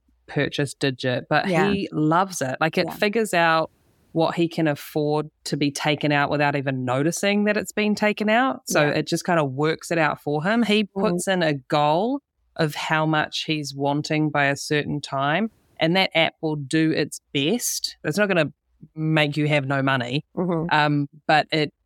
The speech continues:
Speaker 1: yeah, it's smart and it works out what it can take from you
Speaker 2: Yeah.
Speaker 1: every week. And he loves it. I mean, he, there's been a couple of times those goals haven't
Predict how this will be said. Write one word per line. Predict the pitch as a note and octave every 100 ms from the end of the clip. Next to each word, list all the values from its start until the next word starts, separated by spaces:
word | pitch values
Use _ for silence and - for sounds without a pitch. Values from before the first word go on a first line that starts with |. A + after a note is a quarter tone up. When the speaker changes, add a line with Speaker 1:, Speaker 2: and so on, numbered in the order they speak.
| _
Speaker 1:
yeah, | C#3+ F#3 C#3
it's | C#3+ -
smart | - - C3 C#3+ E3+ C#3
and | C3+
it | C3+
works | C3+ D3+ -
out | C#3+ D3 C#3+
what | D3+ D#3
it | E3 D#3+
can | E3
take | D#3+ E3 F3 -
from | E3+ E3+
you | E3+ E3 E3 - _
Speaker 2:
Yeah. | F3+ E3
Speaker 1:
every | D#3+ D3+
week. | G#3 F#3 -
And | - E3 E3 -
he | F3+ G#3+
loves | C3 G#3 G#3
it. | B2+ C#3
I | E3
mean, | F#3 F#3
he, | F3+ F#3 -
there's | E3 F3+
been | - G3
a | F#3
couple | - G#3 G#3+
of |
times | - G3+ G3+ G3
those | G3 -
goals | F3+ F3 F3+ -
haven't | E3+ E3+ F3 -